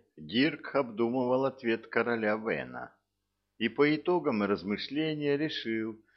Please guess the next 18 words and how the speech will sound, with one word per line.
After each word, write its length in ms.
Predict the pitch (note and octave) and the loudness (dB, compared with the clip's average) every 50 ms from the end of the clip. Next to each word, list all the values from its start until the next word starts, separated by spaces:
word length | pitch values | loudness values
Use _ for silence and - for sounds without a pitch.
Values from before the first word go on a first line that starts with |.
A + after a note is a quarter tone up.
| - _ _ | -20 _ _
что 240 | - - - - G2 | -10 -6 0 4 6
он 260 | F#2+ F#2+ F#2+ F#2+ F#2 | 6 8 6 6 4
означает 720 | F#2 F#2+ F2+ D2+ E2+ F#2 F#2 E2+ - F2+ F2+ F2+ F2 D2+ D2 | 2 0 -2 -2 -4 -4 -4 -4 -2 0 0 0 0 -2 -4
благосклонность 1200 | C#2 E2 E2+ D#2 E2 - - - - D#2+ E2 F2 F#2+ G2 G#2 G#2+ A2+ A2 A#2 A#2 A2 - - - | -2 -2 0 0 0 -2 -2 -6 -8 -4 0 0 2 2 0 -2 -4 -6 -6 -8 -8 -10 -12 -8
в 60 | A2+ | -4
отношении 720 | A2+ A2 - - A2 G#2+ - - - G2+ G2+ G#2 A2 A2 A2 | -4 -4 -4 -6 -8 -6 -4 -2 0 2 2 2 0 0 -2
приобретения 880 | G2 - G2+ G2+ F#2+ F2 F#2 F#2+ F2 - F#2 F#2 F#2 G2 G#2 A2 A2+ | -2 -2 0 0 0 0 0 -2 -2 -2 -2 -2 0 0 -2 -2 -2
нового 460 | A2 F#2+ F2 F2 E2+ F2 F2+ F#2+ G2+ | 0 0 0 2 0 0 0 -2 -2
холодильника, 1040 | G2+ - - - G#2+ A2+ A#2+ A#2 G2 D#2 C#2+ C2 C2+ C#2 C2+ - - C#2 C2 C2 C2 - _ _ _ _ _ _ _ _ _ _ _ _ _ - | -4 -4 -4 -2 -2 0 -2 -2 -4 -6 -8 -8 -10 -14 -14 -10 -8 -6 -6 -6 -8 -12 _ _ _ _ _ _ _ _ _ _ _ _ _ 0
обнаружив 880 | D#3 D#3 D#3 E3 E3+ E3 D#3 D#3+ D#3 D#3 C#3 - C#3 C#3+ - - - | 0 0 2 2 2 4 4 4 4 2 2 0 -2 -4 -4 -4 -2
поразительное 880 | - G2+ A2 C3 C3 B2 D3+ F3 E3+ E3+ - G#2+ G#2+ G2+ G2 G2 G2+ G2 | 2 4 4 4 4 2 2 0 0 2 0 0 0 0 0 -2 -2 -4
совпадение 920 | G2 - F#2+ F#2 F#2 - - F2+ F#2 F2 F#2+ F#2+ F#2+ F2+ E2+ E2+ E2+ E2+ | -4 -2 -4 -4 -2 -2 0 0 2 4 4 4 4 2 0 -4 -6 -6
с 140 | E2+ - - | -8 -8 -6
тем, 380 | - F#2+ F#2 F2+ E2+ D#2+ D2+ - _ _ _ _ _ | -2 -2 0 0 -2 -4 -8 -12 _ _ _ _ _
к 60 | _ | _
чему 300 | - - G2+ F#2 F2 F2 | -8 -6 -4 -4 -4 -4
и 100 | E2+ D#2+ | -6 -6
сам 500 | D2 - - - C#2+ C#2+ E2 F2+ G#2+ A2+ | -6 -8 -6 -4 -2 -2 -2 -4 -8 -12